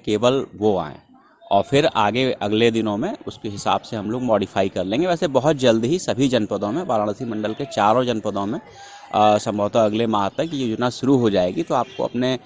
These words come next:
घर के नज़दीक पढ़ने का मौका मिलेगा। तो कतई परेशान होने की ज़रूरत नहीं और तब तक आप ऑनलाइन चीज़ों से पूरी तरीके से जुड़े रह सकते हैं। इस बार हम कोशिश कर रहे हैं कि ऑफलाइन मोड की ऑनलाइन क्लासेस और बेहतर तरीके से आप लोगों तक पहुँचे,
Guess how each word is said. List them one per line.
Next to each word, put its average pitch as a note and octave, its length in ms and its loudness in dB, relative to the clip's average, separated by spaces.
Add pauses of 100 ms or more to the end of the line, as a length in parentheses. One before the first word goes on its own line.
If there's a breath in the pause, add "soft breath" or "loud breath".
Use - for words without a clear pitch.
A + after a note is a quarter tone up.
(260 loud breath)
घर A2+ 180 4
के C3+ 120 0
नज़दीक B2 420 0
पढ़ने A2+ 320 -2
का A#2 100 0
मौका A2 280 -2
मिलेगा। A2 360 -2
तो F#3+ 80 -6
कतई D3+ 360 0
परेशान B2+ 460 0
होने B2 220 -4
की B2 120 -6
ज़रूरत A#2+ 320 -2
नहीं E3+ 180 0
और G#3+ 120 0
तब - 180 0 (120)
तक C#3 120 4
आप C3+ 200 4
ऑनलाइन C3 460 2
चीज़ों B2 300 0
से F#3 160 -4
पूरी B2+ 260 -6
तरीके A2+ 380 -4
से E3+ 120 -2
जुड़े C3 260 2
रह F2 120 -4
सकते D#2+ 320 -10
हैं। G2+ 40 -4
इस G2+ 80 -8
बार A#2 200 4
हम B2 100 0
कोशिश A#2 360 -8
कर A2+ 180 0
रहे G#2+ 160 0
हैं D3 160 -4
कि D#3+ 200 -4 (480 loud breath)
ऑफलाइन A#2+ 420 6
मोड B2 280 0
की C3 260 -2
ऑनलाइन A2+ 420 2
क्लासेस G#2+ 400 -2 (120)
और A2+ 200 6
बेहतर G#2+ 320 -2
तरीके F#2+ 380 -6
से F#2+ 160 -8
आप F#2 180 -2
लोगों F2+ 220 -8
तक E2+ 120 -12
पहुँचे, D#2 400 -14